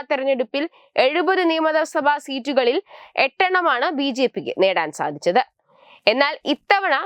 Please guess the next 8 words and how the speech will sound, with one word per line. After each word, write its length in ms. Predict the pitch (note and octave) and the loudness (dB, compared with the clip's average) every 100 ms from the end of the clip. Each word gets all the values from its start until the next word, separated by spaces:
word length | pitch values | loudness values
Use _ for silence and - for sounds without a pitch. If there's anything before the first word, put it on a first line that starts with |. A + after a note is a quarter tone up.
| - | 0
കളി 180 | D4 C4+ - - | 0 0 0 0
അല്പം 320 | C#4 - D4+ C4 | 0 0 0 2
മാറ്റിപ്പിടിക്കാൻ 720 | C4 D#4+ - G#4 F4 D4 D#4 C#4 B3+ | 2 2 -2 -2 0 0 0 0 0
തന്നെയാണ് 400 | B3 A#3 F#3 D#3 F3 | 0 0 0 -4 -6
ബി 100 | A3+ C#4 C4 | -2 -2 0
ജെ 100 | C#4 G#3 | -2 -2
പി 80 | E3+ F#3 | -4 -2
ഉദ്ദേശിച്ചിരിക്കുന്നത്. 800 | F#3 G3 E3 - D3+ - D3+ D#3+ | 0 0 -2 -6 -4 0 2 2